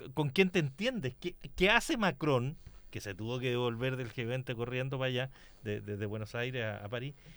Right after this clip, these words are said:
¿Qué hace Macron? ¿A quién convoca? ¿Con quién le dice, "Firmemos un estatuto, lleguemos a algún tipo de acuerdo"? Porque el tipo dice, "Ya, va, retiro el proyecto, eh, bajo el, el impuesto". Y después le dicen, "No, no, queremos ahora otra cosa". Es muy complejo, ¿eh?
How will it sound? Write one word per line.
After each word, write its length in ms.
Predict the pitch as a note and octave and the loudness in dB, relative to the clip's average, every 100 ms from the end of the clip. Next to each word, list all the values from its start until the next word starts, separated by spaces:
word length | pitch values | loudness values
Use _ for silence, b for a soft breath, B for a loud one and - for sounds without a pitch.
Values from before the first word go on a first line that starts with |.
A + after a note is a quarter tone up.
| B - | B 0
¿Qué 100 | A3+ | 2
hace 180 | A3 A#3+ | 4 2
Macron? 340 | A3 G#3+ C4+ | -2 0 4
¿A 60 | F#3+ | 4
quién 200 | D3 G3 | 4 4
convoca? 580 | F#3+ G#3 G#3+ D#4+ - D3 | 6 4 6 4 4 2
¿Con 160 | C3+ | 0
quién 220 | C3+ G3+ A3+ | -2 -2 2
le 80 | |
dice, 280 | G#3+ A3 G#3 - | 2 4 2 2
"Firmemos 400 | F#3 D#3+ F#3+ G#3 | 2 4 4 4
un 80 | G3+ | 4
estatuto, 720 | F#3+ G#3 G3 E4+ G#3 D3 C#3+ | 6 4 6 2 2 2 0
lleguemos 540 | C3+ C#3+ F#3 A3+ A3+ | -2 0 0 4 4
a 60 | G#3+ | 4
algún 260 | G3+ G#3 | 4 0
tipo 180 | F#3+ G#3 | -2 -2
de 60 | A3 | -2
acuerdo"? 180 | A#3 G#3 b b b b b | -2 -6 b b b b b
Porque 160 | - G3+ | 4 6
el 60 | G3 | 6
tipo 160 | B3+ | 4
dice, 180 | A#3+ A3+ | 4 6
"Ya, 200 | A#3+ C#3 | 6 6
va, 240 | C#3 G#3 D3+ | 8 6 6
retiro 460 | D#3 F3+ G#3+ A3+ | 2 2 6 8
el 100 | D#3+ | 6
proyecto, 640 | C3+ A#2 G2 F2+ - G#2 B2 | 6 4 4 0 -2 -6 -6
eh, 260 | C#3 D3 D3 D3+ | -8 -10 -8 0
bajo 400 | A#3 G#3+ F3 E3+ | 2 2 4 4
el, 180 | D3+ | 4
el 180 | D3+ D3 | 0 0
impuesto". 440 | D3 C3+ D#3+ C#3 D#3+ | 0 2 2 2 2
Y 40 | |
después 200 | E3+ G#3 | 2 0
le 80 | A#3 | -2
dicen, 240 | A3 A#3+ | -2 -2
"No, 240 | F4 G#4 D#4+ | -2 -2 -2
no, 280 | C4+ B3+ A#3 | -2 -2 -2
queremos 360 | A3+ C4+ C#4+ | 2 4 4
ahora 300 | B3+ C4+ C4+ | 4 6 8
otra 220 | C4 C4+ C4+ | 6 4 2
cosa". 420 | G4+ - C#3+ C3+ | 0 -2 -2 -2
Es 80 | D3+ | -2
muy 180 | F3+ | -6
complejo, 640 | C#4 F#4+ D#4 - - - | -4 0 4 4 2 -4
¿eh? 100 | F#2 | -6